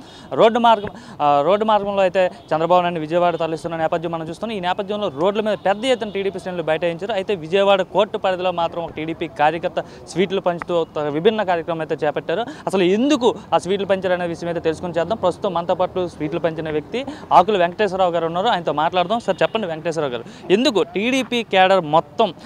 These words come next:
చంద్రబాబు నాయుడిని అరెస్ట్ను వ్యతిరేకిస్తూ పెద్ద ఎత్తున నిరసనలు చేస్తున్న పరిస్థితి మనం చూస్తున్నాం. అయితే మీరు దానికి విభిన్నంగా మీరు కూడా టీడీపీ పార్టీలోనే ఉన్నారు.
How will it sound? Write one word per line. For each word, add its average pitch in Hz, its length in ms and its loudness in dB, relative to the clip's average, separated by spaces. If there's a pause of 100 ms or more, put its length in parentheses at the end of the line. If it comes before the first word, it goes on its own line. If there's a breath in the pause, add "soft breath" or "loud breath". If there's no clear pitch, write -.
(220 loud breath)
చంద్రబాబు 175 400 4
నాయుడిని 170 280 0
అరెస్ట్ను 160 400 0
వ్యతిరేకిస్తూ 170 600 -2
పెద్ద 208 340 -2
ఎత్తున 254 260 0
నిరసనలు 196 380 -4
చేస్తున్న 190 280 -2
పరిస్థితి 196 320 0
మనం 180 200 -2
చూస్తున్నాం. 156 340 -6 (120)
అయితే 220 200 4
మీరు 233 220 2
దానికి 196 320 2
విభిన్నంగా 185 500 2
మీరు 165 240 2
కూడా 214 160 4
టీడీపీ 208 360 -2
పార్టీలోనే 196 420 4
ఉన్నారు. 143 260 2